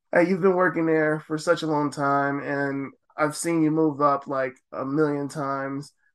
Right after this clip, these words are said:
And then I see a lot of people leave the, the industry. So tell me why you feel like you have to have a lot of hustle, and also just talk about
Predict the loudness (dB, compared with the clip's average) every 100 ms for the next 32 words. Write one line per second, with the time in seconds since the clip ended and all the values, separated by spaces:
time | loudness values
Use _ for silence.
0 | _ -2 0 2 0 0 -2 -4 -4 -4
1 | -2 -2 -4 -8 -8 -6 -6 -6 -10 _
2 | _ _ _ -6 -4 -4 -8 -12 -12 -12
3 | -14 _ _ _ -4 -4 0 -2 0 -4
4 | -2 2 4 4 2 -4 -8 _ _ -2
5 | 0 0 -2 -4 -2 0 -2 -4 -14 _
6 | _ -6 -2 -2 -2 -4 -2 -4 -4 -6
7 | -2 -2 -2 -6 -6 -8 -14 -20 _ -6
8 | -4 -4 -2 -2 -2 -6 -6 -8 -6 -8
9 | -4 0 0 -2